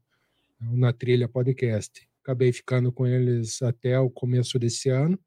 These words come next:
onde retornei pro, agora, por falar em correr,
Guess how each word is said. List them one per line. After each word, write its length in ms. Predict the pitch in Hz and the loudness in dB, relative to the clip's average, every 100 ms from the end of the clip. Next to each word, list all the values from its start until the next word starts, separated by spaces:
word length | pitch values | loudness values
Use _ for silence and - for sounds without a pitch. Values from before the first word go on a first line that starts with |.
| _ _ _ _ - | _ _ _ _ -4
onde 280 | 139 143 143 | -2 2 2
retornei 680 | 135 147 170 151 147 151 165 | 2 2 0 2 2 0 0
pro, 440 | - 147 147 131 _ _ _ _ _ _ _ | 0 2 2 0 _ _ _ _ _ _ _
agora, 460 | 127 117 127 131 123 | -4 0 0 0 -2
por 280 | - 151 | 0 0
falar 340 | - 143 127 123 | 2 0 0 0
em 80 | 127 | -2
correr, 480 | 165 139 151 185 | -2 0 0 -2